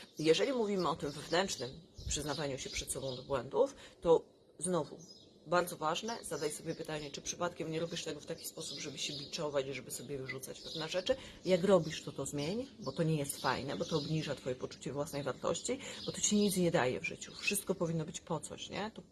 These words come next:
powinno być po to, żeby budować, nie po to, żeby się pastwić nad sobą.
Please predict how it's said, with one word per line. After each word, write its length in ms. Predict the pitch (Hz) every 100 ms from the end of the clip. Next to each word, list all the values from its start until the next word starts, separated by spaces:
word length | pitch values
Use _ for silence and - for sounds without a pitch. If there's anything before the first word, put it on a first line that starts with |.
| -
powinno 260 | 180 185 185
być 120 | 170
po 200 | - 190
to, 120 | 185
żeby 180 | 170 151
budować, 680 | 160 156 160 131 - - - - - -
nie 80 | 214
po 160 | 170
to, 140 | 165 147
żeby 180 | 156
się 100 | 165 -
pastwić 560 | 139 123 - - - -
nad 220 | - -
sobą. 240 | - -